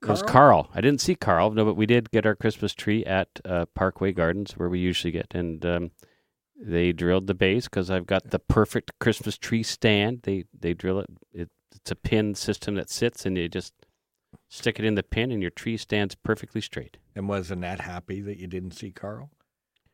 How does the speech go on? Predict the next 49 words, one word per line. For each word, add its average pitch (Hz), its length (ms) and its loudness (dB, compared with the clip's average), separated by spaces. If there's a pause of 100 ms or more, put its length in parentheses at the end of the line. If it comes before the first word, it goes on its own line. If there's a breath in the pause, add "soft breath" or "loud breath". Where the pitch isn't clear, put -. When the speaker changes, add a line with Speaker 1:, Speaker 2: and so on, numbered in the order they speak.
Speaker 2:
And 180 120 -2
Speaker 1:
Yeah, 175 180 10
Speaker 2:
that 110 60 8
you 110 80 6
Speaker 1:
th-, 120 100 6
Speaker 2:
weren't 123 240 6
Speaker 1:
and, - 20 -4
yeah, 127 120 6
there 131 140 8
was 123 140 6
nobody 135 440 10
there 113 320 6
saying, 104 480 4
"Oh, 101 100 2
I, 98 100 6
you 87 140 0
know, 95 80 4
I 90 60 4
heard 90 240 2
you 87 80 2
on 85 60 2
the 80 80 0
radio," 73 340 -2
so, 64 280 -10 (140)
Speaker 2:
Yeah, - 120 -12
Speaker 1:
yes. - 100 -12
Speaker 2:
so. - 60 -16 (200)
Speaker 1:
But 101 160 0
it's, - 280 0
you 123 80 4
know, 95 100 2
Parkway 98 380 2
still 95 220 0
gets 87 200 -4
a 87 40 -2
shout 117 240 0
out - 100 -6
from 67 160 -8
me, 62 100 -10
so - 120 -14
there 73 120 -6
Speaker 2:
Yeah, 69 60 -2
Speaker 1:
you 69 60 -8
go. 95 220 -6 (100)
Speaker 2:
there 107 120 -4
Speaker 1:
Yeah. 110 60 -6
Speaker 2:
you 113 60 -10
go. 110 140 -12 (120)
Well, 143 220 -6